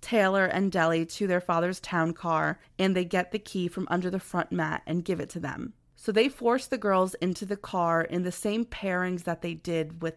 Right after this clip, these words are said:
the snowmobiles, where Trisha was in the front seat with Taylor and Deli was in the back with Lene. And at one point, Deli is going to pull out a knife,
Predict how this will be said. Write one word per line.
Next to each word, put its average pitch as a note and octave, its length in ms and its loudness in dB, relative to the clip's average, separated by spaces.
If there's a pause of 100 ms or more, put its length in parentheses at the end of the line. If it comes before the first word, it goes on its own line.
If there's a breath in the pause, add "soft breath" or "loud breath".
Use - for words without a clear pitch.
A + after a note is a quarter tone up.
(100)
the E3+ 80 -4
snowmobiles, - 960 -4 (120)
where F3+ 160 2
Trisha A3 380 0
was G#3+ 140 -2
in G#3+ 80 2
the G3+ 80 2
front F3+ 300 -2
seat F#3 160 -2
with G3 180 -6
Taylor E3 540 0
and E3+ 180 -2
Deli F3 300 0
was F3 180 -2
in F3 80 -2
the E3+ 80 -2
back D#3 320 -6
with - 220 -8
Lene. E3+ 540 -2 (260)
And F#3+ 460 2 (360)
at F#3+ 360 4
one A#3+ 280 6
point, E3+ 560 0
Deli F#3 480 2
is F3 160 -4
going E3+ 280 -2
to E3+ 100 -6
pull F#3+ 200 -4
out F3 140 4
a F3 60 0
knife, F3 580 -2